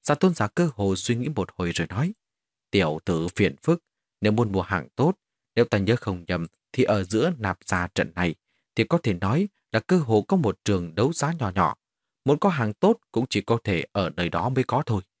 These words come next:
Chỉ có điều nếu xuất hiện ở nơi đó,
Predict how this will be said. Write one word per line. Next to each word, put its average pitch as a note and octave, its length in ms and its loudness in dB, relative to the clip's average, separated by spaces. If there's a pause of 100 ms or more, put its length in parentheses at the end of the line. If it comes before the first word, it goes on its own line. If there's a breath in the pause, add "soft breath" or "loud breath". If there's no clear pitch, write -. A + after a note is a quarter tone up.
(400)
Chỉ C#3+ 140 2
có F#3+ 180 4
điều A#2 260 0 (140)
nếu A#2 120 2
xuất - 200 -2
hiện - 140 -2
ở F#2 100 -2
nơi F2+ 180 -2
đó, B2 320 -2